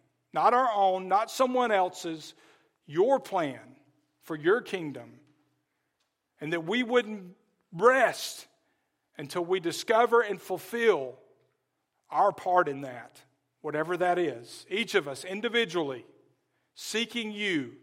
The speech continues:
first and foremost, knowing you, growing in you, and fulfilling the plan that you have for us. Lord, I pray that you would just move through this place in this moment.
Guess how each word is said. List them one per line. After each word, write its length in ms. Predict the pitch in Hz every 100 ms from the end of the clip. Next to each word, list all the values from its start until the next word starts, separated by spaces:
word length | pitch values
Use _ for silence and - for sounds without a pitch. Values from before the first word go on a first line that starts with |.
| _ _ _ _ _ _ _
first 380 | 180 202 -
and 140 | 226 196
foremost, 800 | 214 202 165 123 117 - - - _ _ _ _ _ _ _ _ _ _ _ _
knowing 480 | 147 175 233 240 208
you, 260 | 185 160 139
growing 520 | 160 208 240 240 202
in 160 | 185
you, 320 | 160 143 123 117 _ _ _ _ _ _ _ -
and 100 | 143
fulfilling 760 | 170 156 202 202 180 139 135 135
the 80 | -
plan 300 | - 156 156
that 180 | 147 -
you 120 | 151
have 280 | 139 127 120
for 180 | 131 113
us. 440 | 107 - - - _ _ _ _ _ _ _ _ _ -
Lord, 160 | 160
I 80 | 165
pray 200 | 165 180
that 200 | 170 156
you 100 | 196
would 120 | 196 165
just 220 | 151 170
move 420 | 175 214 226 208
through 240 | - 202
this 200 | 190 190
place 480 | - 196 190 196 190
in 140 | 180 170
this 200 | 190 180
moment. 560 | 165 151 104 139 -